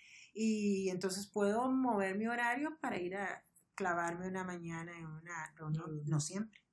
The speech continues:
Speaker 2: Ujú.
Speaker 1: Pero, pero es, no es tan fácil, porque los, las, la participación no se ha innovado. Además es aburrida.
Speaker 2: Sí.
Speaker 1: Es aburrida porque no salimos de la reunión.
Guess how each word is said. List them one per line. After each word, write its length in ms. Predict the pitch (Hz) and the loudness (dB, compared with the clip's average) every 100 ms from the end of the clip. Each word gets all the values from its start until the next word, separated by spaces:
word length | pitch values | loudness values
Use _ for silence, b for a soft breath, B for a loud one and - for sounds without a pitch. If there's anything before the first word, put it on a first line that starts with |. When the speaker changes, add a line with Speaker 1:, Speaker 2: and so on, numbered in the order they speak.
| _ | _
Speaker 2:
Ujú. 160 | 165 147 147 - _ _ _ _ - | -4 -2 -4 -8 _ _ _ _ -16
Speaker 1:
Pero, 360 | - 170 156 147 B B B B | -6 -2 -2 -4 B B B B
pero 220 | 190 180 | 0 2
es, 220 | 180 180 196 196 | 2 2 0 4
no 120 | 202 | 6
es 120 | 202 | 4
tan 140 | 247 | 2
fácil, 340 | 247 170 165 - | 0 -2 -4 4
porque 320 | 277 269 262 | 6 8 6
los, 140 | 294 285 262 | 4 4 0
las, 540 | 254 269 277 269 - 240 | 0 2 2 2 0 0
la 200 | 254 254 | -2 -2
participación 920 | 269 - 277 277 269 254 254 254 226 | -2 -4 -2 -2 0 0 0 2 2
no 260 | 233 269 | 2 2
se 180 | 269 - | 0 -2
ha 80 | 165 | -6
innovado. 580 | 170 165 156 156 160 160 _ _ _ _ _ _ _ _ - | -8 -6 -6 -6 -8 -12 _ _ _ _ _ _ _ _ 4
Además 340 | 226 226 226 | 6 6 4
es 100 | 262 | 4
aburrida. 760 | 285 285 254 254 262 226 180 - _ _ _ _ _ _ _ _ | 4 4 4 6 8 8 4 0 _ _ _ _ _ _ _ _
Speaker 2:
Sí. 140 | - 151 | -4 2
Speaker 1:
Es 180 | 214 | 6
aburrida 600 | 262 254 254 254 247 165 - | 6 6 4 2 2 2 0
porque 220 | 190 190 | -4 -2
no 140 | 185 | -2
salimos 440 | 196 240 226 233 254 | -2 -2 -2 -2 -2
de 80 | |
la 140 | 220 165 | -2 -2
reunión. 1080 | 170 170 160 160 175 202 226 240 220 156 | -2 -4 -4 -6 0 2 4 4 2 0